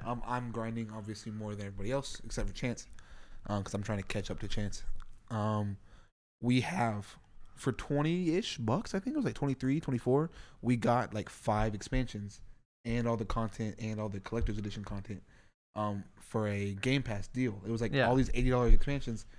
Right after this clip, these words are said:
Speaker 1: all six of 'em, all their content, all the extras, twenty bucks. So we have access to
Speaker 2: Everything.
Speaker 1: hours upon hours. Um, I've been waiting to hit that level cap so that me and Chance can pick an area and kinda just go.
Speaker 2: Mm-hmm.
Speaker 1: Um, but there is,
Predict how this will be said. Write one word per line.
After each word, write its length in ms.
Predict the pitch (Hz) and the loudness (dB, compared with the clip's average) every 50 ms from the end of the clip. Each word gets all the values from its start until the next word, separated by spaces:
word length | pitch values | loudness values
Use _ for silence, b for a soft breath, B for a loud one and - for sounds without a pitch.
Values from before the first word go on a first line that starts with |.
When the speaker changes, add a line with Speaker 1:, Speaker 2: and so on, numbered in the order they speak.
| B B B B B B B - - - - | B B B B B B B -14 -14 -12 -6
Speaker 1:
all 120 | - 117 117 | -4 -2 -2
six 200 | - - 117 - | -2 -2 -4 -2
of 100 | 123 110 | -2 -2
'em, 180 | 110 107 107 101 - - - | -2 -4 -6 -8 -10 -8 -4
all 120 | 113 117 | -2 -2
their 100 | 113 104 | -2 -2
content, 380 | - 117 113 107 - 120 - - | -2 -4 -6 -6 -4 -6 -6 -4
all 80 | 113 113 | -4 -4
the 80 | 110 | -4
extras, 320 | 107 - - 110 101 - - - - - | -4 -4 -4 -4 -6 -6 -8 -16 -20 -12
twenty 180 | - 127 113 104 | -6 -4 -4 -4
bucks. 220 | 92 - - - - - - - - _ _ _ _ _ - | -4 -6 -10 -16 -18 -18 -20 -20 -20 _ _ _ _ _ -4
So 80 | - 123 | -2 0
we 200 | 110 127 131 120 | 2 2 2 2
have 440 | 110 131 143 143 127 110 104 98 - - | 2 2 0 0 0 0 -2 -6 -8 -8
access 520 | 110 101 90 - - - 117 101 95 - | -10 -10 -10 -10 -10 -8 -8 -8 -8 -10
to 280 | - - 120 101 95 - - - - - - | -12 -10 -8 -8 -8 -10 -14 -20 -20 -10 -6
Speaker 2:
Everything. 400 | - 107 107 110 110 107 104 107 | -4 -2 0 2 2 2 2 0
Speaker 1:
hours 200 | 104 104 104 107 | 0 -2 -4 -6
upon 240 | 107 101 - 101 98 | -6 -8 -8 -8 -6
hours. 520 | - 110 107 98 110 110 104 98 101 - - - B B B B B B B B B | -4 -2 -2 0 2 2 0 0 -2 -6 -12 -14 B B B B B B B B B
Um, 380 | 107 113 110 107 104 101 107 - - - | 2 4 4 4 2 0 -4 -6 -4 0
I've 200 | 113 117 117 113 | 2 2 4 4
been 160 | 120 117 113 | 2 2 2
waiting 260 | 113 113 113 117 110 - | 2 2 2 0 0 -2
to 100 | - 110 | -2 -4
hit 140 | 117 113 - | -2 -2 -2
that 160 | 110 98 107 | -2 -2 -2
level 180 | 110 110 117 113 | -2 -2 -2 -2
cap 280 | - - 120 117 - | 0 0 -2 -2 -2
so 120 | - - 110 | -2 -4 -4
that 60 | 101 | -2
me 160 | 101 104 101 | -2 -2 -2
and 80 | 101 95 | -4 -4
Chance 280 | - - 104 101 95 - | -4 -4 -6 -6 -6 -6
can 120 | - 95 | -8 -6
pick 160 | - 101 - | -4 -4 -2
an 100 | 110 101 | 0 2
area 280 | 104 104 107 107 107 107 | 4 4 4 2 2 0
and 100 | 104 - | -2 -4
kinda 180 | - 101 101 | -6 -6 -8
just 180 | 101 104 98 - | -8 -8 -8 -6
go. 220 | - 113 123 - - - - B B B B B B B B B 151 | -4 -4 -4 -4 -6 -8 -12 B B B B B B B B B -6
Speaker 2:
Mm-hmm. 140 | 143 143 - | -6 -4 -2
Speaker 1:
Um, 320 | 110 110 107 107 107 107 | 0 0 0 0 0 0
but 300 | 101 110 104 101 - 101 | 0 0 0 -2 -2 -2
there 200 | 107 113 113 113 | 0 2 2 4
is, 400 | 107 107 101 92 - - - | 2 2 0 -2 -6 -8 -10